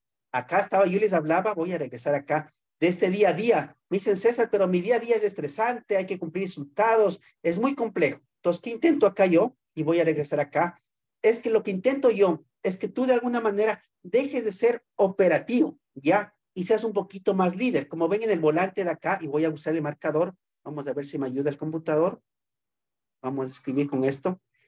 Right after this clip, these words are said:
La idea es que no solo veas hacia abajo como el caballito, ¿no? Tapado los ojos. Solo mira la, tus dos indicadores que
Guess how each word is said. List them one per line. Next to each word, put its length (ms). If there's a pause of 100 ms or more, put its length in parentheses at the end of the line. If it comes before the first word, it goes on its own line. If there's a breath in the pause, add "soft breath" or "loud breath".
(100)
La 140
idea 400
es 120
que 140
no 160
solo 300
veas 500
hacia 280
abajo 340
como 160
el 80
caballito, 520
¿no? 320 (140)
Tapado 340
los 180
ojos. 420 (200)
Solo 360
mira 280
la, 300 (160)
tus 220
dos 420
indicadores 720
que 160